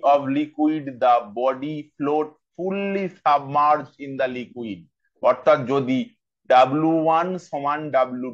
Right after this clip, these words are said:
টু, মানে বস্তুর যতটাই ওজন ততটাই জলকে সে অপসারিত করছে, তাহলে নিমজ্জিত অবস্থায় ভাসবে। When the body float in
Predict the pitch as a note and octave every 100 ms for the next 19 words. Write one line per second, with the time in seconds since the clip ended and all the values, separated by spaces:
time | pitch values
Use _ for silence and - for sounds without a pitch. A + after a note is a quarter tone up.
0 | A#2+ A2 G#2+ _ _ _ B2 C3 B2+ A2+
1 | C#3+ C#3 - F3 C3+ C#3 C3 D3+ E3 D#3+
2 | E3+ E3 E3 E3 - C#3+ C#3+ D3 D3+ E3
3 | D3+ D#3 D#3+ D#3+ D#3 - D3 C3+ D3+ -
4 | C#3 C3+ C3+ C#3 C3+ C3+ - - B2 -
5 | _ _ _ - C3 D3 D3+ D3 C3+ C#3
6 | D3 D3+ B2 C3 D3+ D3+ C#3 B2 C3 C#3
7 | - C3+ B2 A2 F#2 A2+ A2 G#2+ G2+ A2
8 | G#2+ F2+ - _ _ _ _ _ _ _
9 | _ _ - _ - - - - _ -
10 | E3+ G3+ A3 A3 G#3+ - _ - C#3+ A#2+
11 | C#3+ D#3+ E3 G3 F#3 F#3 F3 F#3+ G3+ G3+
12 | - E3